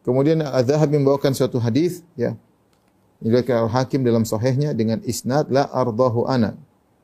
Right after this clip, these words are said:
Kata Al-Hakim, eh, kata Az-Zahabi, Al-Hakim membawakan hadis dalam sahihnya, tapi isnadnya saya tidak, eh, tidak ridhai. Ya, isnadnya saya tidak ridhai. Artinya menurut Az-Zahabi isnadnya adalah dhaif.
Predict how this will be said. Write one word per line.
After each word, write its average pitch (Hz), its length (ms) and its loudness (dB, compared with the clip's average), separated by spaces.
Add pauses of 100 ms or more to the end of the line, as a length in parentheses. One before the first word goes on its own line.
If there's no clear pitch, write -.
(480)
Kata 107 240 -2 (1400)
Al-Hakim, 110 560 -4
eh, 113 80 -6
kata 107 400 0
Az-Zahabi, 113 560 0 (320)
Al-Hakim 135 480 0
membawakan 120 400 0 (400)
hadis 127 240 0
dalam 117 240 2
sahihnya, 110 320 0
tapi 139 320 0
isnadnya 131 320 0
saya 135 160 0
tidak, 120 320 0 (640)
eh, 110 640 2
tidak 110 240 0
ridhai. 110 480 2 (920)
Ya, 113 240 -6 (240)
isnadnya 110 480 -6
saya 113 80 0
tidak 104 320 -2
ridhai. 120 160 0
Artinya 139 240 0
menurut 120 400 2
Az-Zahabi 120 480 0
isnadnya 120 320 -4
adalah 113 240 -2
dhaif. 113 400 -2